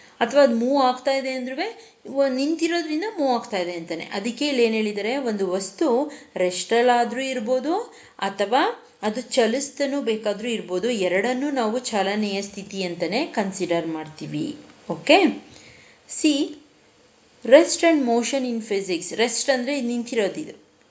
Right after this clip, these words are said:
ಮನೆ ನಿಂತಿರುತ್ತೆ ಓಡಾಡಲ್ಲ, ಮರ ನಿಂತಿರುತ್ತೆ ಓಡಾಡಲ್ಲ,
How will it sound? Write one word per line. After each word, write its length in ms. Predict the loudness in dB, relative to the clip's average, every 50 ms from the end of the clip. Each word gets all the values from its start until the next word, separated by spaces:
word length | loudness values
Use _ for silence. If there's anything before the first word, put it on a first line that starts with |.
| -2 0
ಮನೆ 260 | 2 4 4 2 0
ನಿಂತಿರುತ್ತೆ 560 | 0 -2 -2 -2 -2 -2 -4 -4 -2 -2 0
ಓಡಾಡಲ್ಲ, 520 | 2 2 2 2 2 2 0 0 -2 -4 -4
ಮರ 240 | -4 -4 -2 -2 -2 -2 -2 -4
ನಿಂತಿರುತ್ತೆ 500 | -6 -6 -6 -6 -4 -4 -4 0 2 2
ಓಡಾಡಲ್ಲ, 520 | 4 4 4 2 0 -2 -2 -4 -6 -8